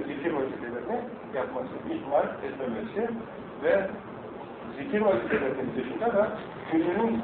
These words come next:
fırsat bulduğu hiçbir dakikası boş geçirmeyip zikrullahla kalbini ve lisanını meşgul etmesi gerekiyor. Siz de bunu böylece Zihninize yerleştirin.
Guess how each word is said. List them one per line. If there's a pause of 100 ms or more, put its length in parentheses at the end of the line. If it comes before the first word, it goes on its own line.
fırsat
bulduğu (120)
hiçbir
dakikası
boş (120)
geçirmeyip (340)
zikrullahla
kalbini
ve
lisanını (280)
meşgul
etmesi (100)
gerekiyor. (400)
Siz
de
bunu
böylece (1080)
Zihninize
yerleştirin.